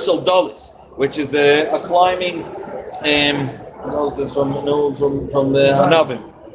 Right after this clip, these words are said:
uh, vineyard. Vishal dekel or a date tree. She'ein anim magim lavos, I said, so high, it's on a bed, they can't reach it. Ela b'sakana gdoila. In that case, we tell Balabayis, Moirid Oiso, Machalik Be-, Oiso Ben Ani.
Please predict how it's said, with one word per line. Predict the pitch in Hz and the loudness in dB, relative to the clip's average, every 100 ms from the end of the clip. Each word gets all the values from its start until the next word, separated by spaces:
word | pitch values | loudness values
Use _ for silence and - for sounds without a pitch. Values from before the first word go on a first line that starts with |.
| - - | -20 -8
uh, | 123 123 | -8 -6
vineyard. | 139 170 123 95 - - - | -8 -6 -8 -10 -14 -18 -2
Vishal | 135 151 135 | 0 0 0
dekel | 196 190 - 160 | 0 0 -2 -2
or | 143 120 | 0 -2
a | |
date | 127 190 190 - | -2 -2 -4 -8
tree. | 170 165 135 - - - | -2 0 -2 -6 -20 -8
She'ein | - 170 220 | -4 -2 0
anim | 208 190 190 | 2 2 2
magim | 170 220 226 | 2 2 2
lavos, | 208 214 202 180 | 4 4 2 0
I | 160 | 0
said, | 160 143 | -2 -2
so | - 214 196 | 4 4 6
high, | 180 196 185 | 4 2 2
it's | 160 170 | 0 0
on | 165 | 0
a | 151 | 2
bed, | 143 190 180 | 4 4 4
they | 160 | -2
can't | 170 185 180 | 0 0 0
reach | 190 - | -2 -2
it. | 123 - - - | -8 -10 -20 -2
Ela | 175 208 175 | 2 2 2
b'sakana | 151 160 - 190 180 | -2 -4 0 0 0
gdoila. | 147 170 156 113 - - - | 2 2 2 0 -8 -20 -14
In | 131 135 | -4 2
that | 180 190 | 4 4
case, | 233 233 208 - | 4 4 4 -2
we | 165 | -6
tell | 160 196 185 175 | 0 2 4 4
Balabayis, | 160 151 139 170 185 180 165 - | 2 0 0 0 2 0 -4 -8
Moirid | 147 165 175 165 160 | 0 2 4 2 2
Oiso, | 151 151 - 143 127 | 2 2 2 2 0
Machalik | 117 156 156 139 | 0 2 2 2
Be-, | 143 | 0
Oiso | 143 160 160 147 | 0 0 0 -2
Ben | 143 135 | -4 -4
Ani. | 127 | -8